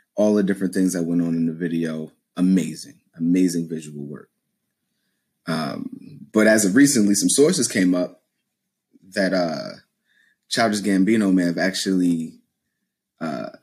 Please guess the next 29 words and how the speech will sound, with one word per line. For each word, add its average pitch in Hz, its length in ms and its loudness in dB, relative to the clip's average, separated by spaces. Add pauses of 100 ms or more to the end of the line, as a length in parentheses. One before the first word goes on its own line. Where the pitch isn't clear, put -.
(340)
taken 135 380 2
the 107 140 4
idea 95 680 0
of 90 200 -6
"This 101 120 -2
Is 92 160 -6
America" 92 420 -2
from 85 600 -4 (220)
another 98 300 0
artist, - 680 -6 (560)
which 117 240 0
is 101 140 -2
very 147 680 0 (560)
tough 123 180 -2
to 104 80 -4
swallow 110 460 0
as, 90 140 -4
as 87 200 -6
a 87 60 -10
fan, 110 380 0
because 98 180 -4
I 98 100 -2
am 87 120 0
a 82 40 -4
huge - 680 0
fan 92 360 -2
of 78 100 -10
Childish 82 300 -10
Gambino, 78 500 -12